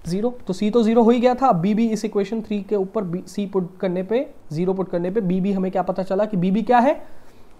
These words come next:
Zero। Now put this C and B in first equation, the very first equation of the question is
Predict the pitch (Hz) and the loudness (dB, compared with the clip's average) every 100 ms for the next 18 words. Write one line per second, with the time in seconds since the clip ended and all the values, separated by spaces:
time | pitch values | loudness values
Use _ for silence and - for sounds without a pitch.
0 | - 160 151 247 320 - - - - - | -12 -2 6 6 6 2 -12 -20 -20 -20
1 | - - - - - - 165 202 240 - | -20 -20 -16 -14 -12 0 6 6 4 -2
2 | - - - - - - - - - - | -16 -14 -14 -14 -18 -18 -16 -16 -14 -14
3 | - - - - - - - - - - | -14 -16 -16 -14 -14 -14 -14 -14 -16 -16
4 | - - - - 240 247 208 285 - - | -14 -14 -14 -2 4 4 6 4 2 -10
5 | - - - - - - - - - - | -16 -20 -18 -16 -16 -18 -18 -20 -20 -20
6 | - - - - - - - 233 240 226 | -20 -20 -20 -20 -20 -8 0 4 4 2
7 | 294 - - - - - - - - - | 0 -4 -18 -20 -18 -16 -18 -18 -20 -2
8 | 220 294 320 - - - - - - - | 2 4 2 -10 -16 -18 -18 -20 -20 -20
9 | - - - - - 254 269 277 269 254 | -20 -20 -20 -12 6 6 8 2 -2 -2
10 | 277 214 180 226 240 233 233 233 233 233 | -2 0 0 0 0 -2 -4 -8 -6 -6
11 | 220 233 220 240 254 294 | -4 -2 -4 -2 -4 -4